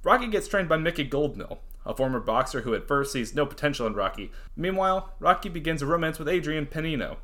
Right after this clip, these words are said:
a shy pet store worker. Rocky goes fifteen rounds with Apollo Creed, ultimately losing the match, but wins his chance in the spotlight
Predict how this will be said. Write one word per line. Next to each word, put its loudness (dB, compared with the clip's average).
a -2
shy 6
pet 0
store -2
worker. -8
Rocky 6
goes 2
fifteen 0
rounds 2
with -4
Apollo 4
Creed, -2
ultimately -4
losing -2
the -4
match, 0
but -2
wins 2
his -2
chance -2
in 0
the 0
spotlight 4